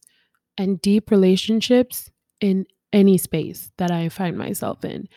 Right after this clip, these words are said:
Because I've been exposed to so many different cultures, because I've traveled so much, it doesn't really matter what room you put me in, Imma come out of that room with a friend,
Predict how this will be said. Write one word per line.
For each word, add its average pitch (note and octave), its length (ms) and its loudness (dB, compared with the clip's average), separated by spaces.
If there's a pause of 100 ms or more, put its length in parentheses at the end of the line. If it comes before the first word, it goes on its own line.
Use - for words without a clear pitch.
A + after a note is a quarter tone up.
(500)
Because A3 400 0
I've A3 120 2
been G3 160 -2
exposed F#3 440 -4
to F#3 100 -6
so G3 140 -6
many F#3 240 -4
different F3+ 500 -10
cultures, F3+ 580 -8
because G3+ 380 -6
I've G3+ 160 -6
traveled F3 500 -4
so F#3 200 -2
much, F3 460 -4 (680)
it A3+ 140 -4
doesn't E4+ 300 0
really C#4 240 4
matter A3 360 2
what F#3+ 220 0
room G#3 280 2
you F#3 100 2
put G#3+ 220 -4
me A3+ 180 2
in, A#3+ 180 0
Imma G3+ 240 -2
come G3 200 -6
out F3+ 120 -2
of F3 100 -4
that E3+ 180 -6
room F3+ 180 0
with E3+ 120 -2
a E3 40 -2
friend, F3 520 -6